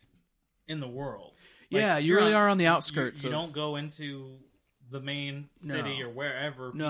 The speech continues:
Speaker 1: people
Speaker 2: you're in,
Speaker 1: live
Speaker 2: like, almost in, like, an
Speaker 1: nowadays.
Speaker 2: abandoned city almost.
Speaker 1: You're, yeah.
Speaker 2: And then there's, like, a stronghold castle that you're in later when, um, when you're actually with Marcus. And actually, before I get there,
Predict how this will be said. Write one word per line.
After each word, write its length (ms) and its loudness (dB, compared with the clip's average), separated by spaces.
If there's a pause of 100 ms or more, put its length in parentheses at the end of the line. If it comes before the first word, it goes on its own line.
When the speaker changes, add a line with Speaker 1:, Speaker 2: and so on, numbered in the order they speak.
Speaker 1:
people 140 -8
Speaker 2:
you're 120 -2
in, 80 -2
Speaker 1:
live 80 -4
Speaker 2:
like, 140 -6
almost 280 -6
in, 100 -6
like, 140 -6
an 60 -4
Speaker 1:
nowadays. 100 -8
Speaker 2:
abandoned 420 -8
city 300 -12
almost. 160 -14
Speaker 1:
You're, 400 -8
yeah. 200 -8 (920)
Speaker 2:
And 100 -4
then 80 0
there's, 200 -2
like, 100 -4
a 60 -4
stronghold 640 -4
castle 380 -6
that 140 -4
you're 140 -6
in 140 -4
later 320 -2
when, 240 -4
um, 300 -6
when 140 -6
you're 220 -4
actually 340 -8
with 340 -8
Marcus. 360 -6
And 100 -4
actually, 300 -4
before 340 -4
I 40 0
get 140 -6
there, 240 -4